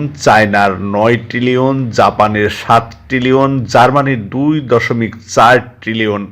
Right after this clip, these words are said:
আমেরিকান ডলার। প্রায় অর্ধেক আরব মহিলা অক্ষর জ্ঞানহীন।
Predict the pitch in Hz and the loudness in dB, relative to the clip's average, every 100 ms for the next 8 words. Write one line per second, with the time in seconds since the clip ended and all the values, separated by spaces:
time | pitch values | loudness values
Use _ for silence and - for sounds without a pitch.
0 | _ 117 107 98 92 92 95 90 80 _ | _ -4 -2 -2 -4 -4 -2 -2 -6 _
1 | - _ _ - - _ _ - 160 196 | -20 _ _ -20 -20 _ _ -2 4 4
2 | - 147 165 175 190 202 - 110 113 131 | 4 0 -2 -2 -4 -4 -4 -2 0 -2
3 | 123 131 131 104 92 - 143 - - 139 | -4 -4 -2 -2 -4 -4 -6 -4 0 0
4 | 98 107 104 92 117 101 | 2 0 0 -4 -4 -6